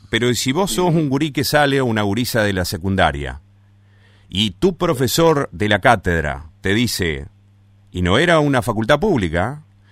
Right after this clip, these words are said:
eh, te dice eso, ahora sí, todos los apuntes eran sí de la facultad pública,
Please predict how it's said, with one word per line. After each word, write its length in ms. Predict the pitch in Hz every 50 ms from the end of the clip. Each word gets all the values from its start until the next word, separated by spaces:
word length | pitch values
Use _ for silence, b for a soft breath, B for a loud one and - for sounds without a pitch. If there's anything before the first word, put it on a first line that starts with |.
| b b b b b b - -
eh, 720 | 98 101 101 101 101 98 95 92 90 85 82 80 78 80 90 - _ _ _ _ _ _ _ _ _ _ _ _ _ _ - _ _
te 140 | - 107 120
dice 400 | 143 139 - - 151 120 - - _ -
eso, 520 | 165 135 101 - - 95 87 92 123 156 170 _ _ _ _ _ _ _ _ _ _ _ _ _ _ _ _ _
ahora 240 | - 92 107 120 120
sí, 160 | - - 127
todos 300 | 92 - - 175 185 180 165
los 160 | 147 117 -
apuntes 500 | 107 - - 175 185 175 131 120 98 -
eran 240 | 131 110 110 101 90
sí 160 | - 147 156
de 100 | 151 120
la 100 | 98 90
facultad 380 | - 101 85 87 85 82 90 82
pública, 520 | 78 92 82 78 76 76 73 73 76 85